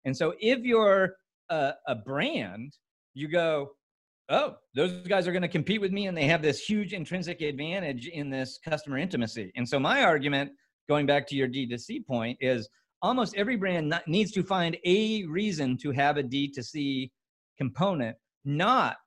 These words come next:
to generate, uh, uh, net income dollars, although that, that would certainly be nice, but because they need that source of data, they need that customer intimacy. I've seen brand, I mean, uh, uh, Under Armour, like,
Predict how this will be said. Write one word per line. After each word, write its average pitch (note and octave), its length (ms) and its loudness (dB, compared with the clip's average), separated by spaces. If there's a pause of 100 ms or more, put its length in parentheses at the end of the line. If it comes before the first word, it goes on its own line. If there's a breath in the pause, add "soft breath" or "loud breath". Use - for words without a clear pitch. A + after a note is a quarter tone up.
(560)
to D#3+ 120 -4
generate, C#3+ 580 2 (440)
uh, A#2 420 4 (440)
uh, A#2 220 2
net C#3 320 2
income C#3+ 360 2
dollars, F#2 420 -2
although A2 240 4
that, A2 220 2 (120)
that G#2 120 -8
would G#2+ 120 -10
certainly C3 240 -6
be A2 100 -4
nice, B2+ 400 -2 (260)
but C3 140 2
because D3 300 -4
they C#3 120 0
need D3+ 720 0 (100)
that B2 360 4
source C3+ 320 -4
of A2 120 -6
data, A#2+ 340 0
they A2 120 -2
need A#2+ 260 0
that A#2+ 260 0
customer A2+ 380 -2
intimacy. G#2+ 680 -4 (380)
I've D3+ 180 2
seen E3+ 200 -4
brand, D3+ 240 -2
I C#3 40 -2
mean, B2+ 360 0 (300)
uh, A2 500 4 (360)
uh, A2 200 0
Under A#3 260 4
Armour, B2+ 460 2 (240)
like, C3+ 200 2